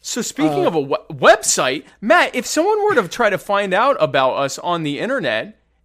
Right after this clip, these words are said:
Speaker 1: is that even possible? And if so, how?
Speaker 2: Uh, if you are one of the old school people who truly enjoy listening to the sweet, dulcet, buttery s-, tones of our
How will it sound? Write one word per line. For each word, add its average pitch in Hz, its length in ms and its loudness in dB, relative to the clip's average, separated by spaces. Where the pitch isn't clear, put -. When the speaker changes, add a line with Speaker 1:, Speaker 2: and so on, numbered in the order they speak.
Speaker 1:
is 185 280 -4
that 220 300 0
even 233 300 -6
possible? 151 460 -4
And 226 80 -6
if - 100 -12
so, 226 180 -10
how? 220 260 -12
Speaker 2:
Uh, 233 180 -4
if 190 200 -8
you 247 200 -8
are 180 260 -6
one 156 240 -10
of 143 100 -10
the 139 200 -8
old 135 200 -12
school 127 260 -12
people 131 320 -12
who 120 260 -14
truly 170 400 -10
enjoy 120 560 -12
listening 127 420 -14
to 120 160 -18
the 117 200 -18
sweet, - 720 -12
dulcet, 127 520 -10
buttery 131 480 -6
s-, - 440 -20
tones 143 480 -6
of 131 100 -8
our 127 300 -8